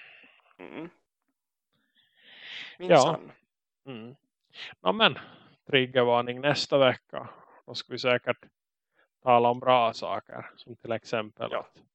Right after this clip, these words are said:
Speaker 2: att vår vän clownen och hur roligt det är i alla kloak- och avloppssystem. Och att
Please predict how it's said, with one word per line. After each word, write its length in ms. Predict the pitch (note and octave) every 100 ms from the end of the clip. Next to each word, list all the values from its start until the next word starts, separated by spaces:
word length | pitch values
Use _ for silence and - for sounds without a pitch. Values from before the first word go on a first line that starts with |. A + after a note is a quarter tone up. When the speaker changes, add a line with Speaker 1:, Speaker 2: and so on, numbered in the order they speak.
| _ _ _ _ _ _ _
Speaker 2:
att 260 | - - -
vår 240 | A#2+ A#2+
vän 260 | A#2+ A2+ A#2
clownen 560 | - A#2 A2+ A2 A2 G#2+
och 120 | G#2+ - -
hur 120 | A2+
roligt 440 | G#2+ A2 A2+ A2+ -
det 100 | G#2+
är 180 | F#2 G#2
i 80 | A2+
alla 260 | G#2 G#2
kloak- 540 | - A#2+ F#2+ G#2 - -
och 120 | A2
avloppssystem. 960 | G#2+ A2 G#2+ - A#2 - - G#2 G#2+ F2+
Och 100 | D#2
att 180 | _